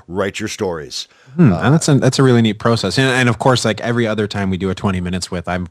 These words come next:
Speaker 2: left with this, uh, big sense of my own personal laziness that,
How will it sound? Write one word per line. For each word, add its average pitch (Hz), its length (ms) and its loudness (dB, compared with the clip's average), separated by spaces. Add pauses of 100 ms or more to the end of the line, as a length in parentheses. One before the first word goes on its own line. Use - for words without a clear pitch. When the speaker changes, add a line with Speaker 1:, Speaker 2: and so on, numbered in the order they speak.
(120)
Speaker 2:
left 95 320 -4
with 92 120 -6
this, - 260 -4 (640)
uh, 76 260 -2 (420)
big 110 300 2
sense 101 480 0
of 98 160 -6
my 92 240 0
own 92 240 0
personal 98 500 -2
laziness 85 600 -4
that, - 180 -8